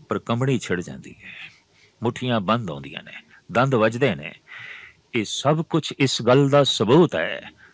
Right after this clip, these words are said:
ਕਿ ਨਾਭੀ ਖੁੱਲ੍ਹ ਰਹੀ ਹੈ, ਔਰ ਨਾਭੀ ਖੁੱਲ੍ਹਦੀ ਹੈ ਜਾਂ ਤੇ ਸਿਮਰਨ ਦੀ ਚੋਟ ਨਾਲ ਜਾਂ ਮੌਤ ਦੀ ਚੋਟ ਨਾਲ, ਜਾਂ ਮਨ ਮਰਨ ਲੱਗੇ ਤੇ ਖੁੱਲ੍ਹਦੀ ਹੈ ਜਾਂ ਤਨ ਮਰਨ ਲੱਗੇ ਤੇ ਖੁੱਲ੍ਹਦੀ ਹੈ। ਪਹਿਚਾਣ ਕੀ ਹੈ?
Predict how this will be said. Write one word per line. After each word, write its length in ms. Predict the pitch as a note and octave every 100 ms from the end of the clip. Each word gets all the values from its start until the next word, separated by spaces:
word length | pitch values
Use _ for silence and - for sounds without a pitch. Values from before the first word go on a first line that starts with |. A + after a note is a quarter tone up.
| _ - -
ਕਿ 100 | A2
ਨਾਭੀ 480 | F2+ F#2 F2+ A2 A2 -
ਖੁੱਲ੍ਹ 220 | C3+ G2+
ਰਹੀ 260 | D2+ C2+
ਹੈ, 260 | - - - - - -
ਔਰ 80 | A2+
ਨਾਭੀ 400 | G#2 G#2+ B2+ A#2+
ਖੁੱਲ੍ਹਦੀ 500 | - C#3+ D3+ A2+ F2
ਹੈ 120 | F#2+ - - - G#2+
ਜਾਂ 100 | G#2+
ਤੇ 140 | A2
ਸਿਮਰਨ 480 | - A#2+ C3 D3 D3
ਦੀ 140 | D3+
ਚੋਟ 300 | C3 C#3 C#3+
ਨਾਲ 320 | B2+ A#2 B2 - - - -
ਜਾਂ 180 | F#2+ G2
ਮੌਤ 380 | F2 E2+ A2 -
ਦੀ 160 | D#2+ C#2+
ਚੋਟ 300 | C2 B1 -
ਨਾਲ, 220 | - - - - - - - - _
ਜਾਂ 460 | G#2+ D3 G2+ A2 - _ _ F#2+
ਮਨ 260 | A2+ E3+
ਮਰਨ 320 | F#3 F#3 F#3+ D3
ਲੱਗੇ 440 | A2+ C3 G2+ B2+ - - -
ਤੇ 100 | C3+
ਖੁੱਲ੍ਹਦੀ 520 | B2+ C3+ A#2+ A#2+ D#3+ F#2+
ਹੈ 140 | G#2 - - _ _ _ G2
ਜਾਂ 140 | G2+
ਤਨ 320 | G2 G#2+ B2+ D3
ਮਰਨ 280 | A2 G2+
ਲੱਗੇ 400 | E2+ D2+ F2 E2 - _ - -
ਤੇ 100 | G2+
ਖੁੱਲ੍ਹਦੀ 500 | - C#3 C3 E2 D2+
ਹੈ। 80 | G2 - _ - - - - _ -
ਪਹਿਚਾਣ 500 | C#3+ C#3+ C#3+ A3 A3
ਕੀ 260 | F#3 G#2
ਹੈ? 260 | F#2 G#2+